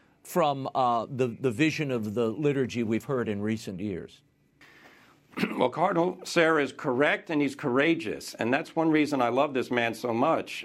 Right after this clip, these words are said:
Speaker 2: Uh, he's written some wonderful books, and he is not afraid to stand in front of a microphone and tell people things they might not want to hear. You know, he's, he's an African who understands that, you know, making a Mass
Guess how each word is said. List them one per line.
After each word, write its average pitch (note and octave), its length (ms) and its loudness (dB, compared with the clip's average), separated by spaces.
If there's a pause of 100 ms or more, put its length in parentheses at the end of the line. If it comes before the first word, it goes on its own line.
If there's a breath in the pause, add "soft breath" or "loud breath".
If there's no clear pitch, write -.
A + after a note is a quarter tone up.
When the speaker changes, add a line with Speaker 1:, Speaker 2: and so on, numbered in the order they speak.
Speaker 2:
Uh, G2+ 220 0
he's C3+ 240 -4
written C#3 200 2
some A#2+ 220 -2
wonderful C3+ 400 0
books, B2+ 720 -2
and A2+ 460 -2
he C3 260 4
is D3+ 100 0
not C#3+ 240 0
afraid F#3+ 460 0
to A#2 100 -6
stand C#3 340 -2
in C3+ 80 0
front C#3 220 0
of A2 80 -2
a A2+ 60 0
microphone A#2+ 880 -2 (300 loud breath)
and A#2+ 100 -4
tell C#3+ 220 0
people C#3+ 320 0
things C3+ 300 0
they C#3 140 0
might B2+ 280 0
not C3+ 160 -2
want A#2 180 -4
to A2 80 -2
hear. G3 460 -2 (340 loud breath)
You B2+ 80 -2
know, B2+ 300 2 (560 loud breath)
he's, G#3+ 420 0
he's A3+ 240 2
an G3+ 100 2
African E3 520 0
who C3 100 4
understands D3+ 840 0 (320 soft breath)
that, B2 300 0 (200)
you - 80 -2
know, G#2 140 -2 (120)
making G3 400 0
a F3 40 4
Mass C#3 460 2